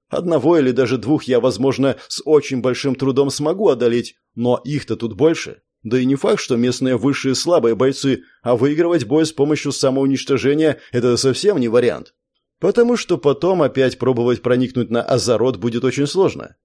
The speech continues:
если вообще возможно. Так что нужно думать.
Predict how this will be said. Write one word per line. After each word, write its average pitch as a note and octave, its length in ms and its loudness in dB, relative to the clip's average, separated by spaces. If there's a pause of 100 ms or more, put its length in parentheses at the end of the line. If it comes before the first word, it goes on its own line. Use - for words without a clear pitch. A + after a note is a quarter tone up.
если A2 340 -2
вообще D3+ 400 0
возможно. A#2 600 -2 (380)
Так B2+ 260 2
что G3 280 0
нужно C#3 440 2
думать. D#2+ 500 -8